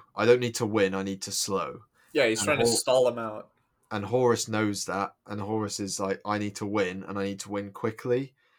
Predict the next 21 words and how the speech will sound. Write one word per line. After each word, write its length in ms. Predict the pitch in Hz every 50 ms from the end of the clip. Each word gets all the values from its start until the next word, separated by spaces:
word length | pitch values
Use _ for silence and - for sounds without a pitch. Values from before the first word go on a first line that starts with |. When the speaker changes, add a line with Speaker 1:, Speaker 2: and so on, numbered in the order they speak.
| _ _ _ _ _
Speaker 1:
and 100 | - 104
I 60 | 104 101
w-, 400 | 101 101 82 98 104 113 - -
need 220 | 117 110 107 98
to 100 | - 110
win 260 | 101 104 101 98 101 95
so 280 | - - 123 117 113
totally 840 | 107 - - - - 120 113 - - 101 92 90 87 95 98 - _ _ _ _ _ _ _ _ _ _ _ _ -
that 320 | 104 107 101 95 95 - - _ _ _ _ _ _ _ _ _ _ _ _ _
there's 280 | - 82 117 110 98 101
nothing 480 | 117 117 117 107 - - 107 98 98 95
for 160 | - - 98
Guilliman 480 | - - 107 101 101 98 98 95 95 95
to 120 | - 101
even 220 | 101 98 95 95 92
attempt 340 | 95 - - 98 - - -
to 100 | - 92
reclaim." 540 | 92 92 - - 95 85 80 73 - - _ _ _ _ _ _ _ _ _
So 440 | - - 98 92 95 95 95 - - _ _ _ _ _ _ _ -
this 440 | 87 87 - 101 113 107 101 - -
was 180 | 92 110 107